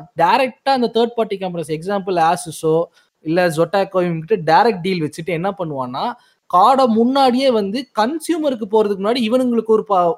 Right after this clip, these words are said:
ஒரு பெர்சன்டேஜ் போயிடும். அஹ், ஸ்கேல்பர்ஸ் தாண்டி இது கன்சியூமர்கிட்ட டைரக்ட் கார்டு போறதை தாண்டி இவனுங்க ஒரு பெரிய ஒரு கருப்பாடுன்னே சொல்லலாம் நம்ம. ஸ்டார்டிங்ல இப்ப வந்து என்ன சொல்றது, ஒரு தேர்ட்டி எயிட்டி வந்து எழுபதாயிரம், எழுபத்தஞ்சாயிரம் ரூபாய்க்கு வந்த கார்டை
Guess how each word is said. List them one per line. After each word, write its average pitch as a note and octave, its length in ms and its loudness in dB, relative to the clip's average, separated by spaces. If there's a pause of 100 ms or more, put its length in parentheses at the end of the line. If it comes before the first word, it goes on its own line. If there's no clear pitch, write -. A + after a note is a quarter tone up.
ஒரு F#3 180 -4
பெர்சன்டேஜ் G#3+ 460 -2
போயிடும். D3 300 -4 (500)
அஹ், D3+ 180 0
ஸ்கேல்பர்ஸ் A#3+ 600 2
தாண்டி A#3 380 0 (260)
இது F#3+ 260 -2 (180)
கன்சியூமர்கிட்ட A#3 600 -2
டைரக்ட் G#3+ 360 0
கார்டு A3 180 0
போறதை G3 300 -4
தாண்டி E3+ 420 -4 (400)
இவனுங்க C4 340 0
ஒரு B3 220 4
பெரிய A3+ 320 0 (220)
ஒரு F#3 200 0
கருப்பாடுன்னே G3+ 580 0
சொல்லலாம் D3+ 340 -4
நம்ம. B2+ 260 -10 (480)
ஸ்டார்டிங்ல B3+ 600 2
இப்ப A#3+ 180 0
வந்து A3 260 0
என்ன G#3 180 0
சொல்றது, F3+ 360 -6
ஒரு E3 160 0 (140)
தேர்ட்டி A#3 260 2
எயிட்டி A3+ 260 2
வந்து A3 240 0
எழுபதாயிரம், A3+ 440 8
எழுபத்தஞ்சாயிரம் G#3 480 0
ரூபாய்க்கு A3 240 -2
வந்த G3 180 -4
கார்டை E3 320 0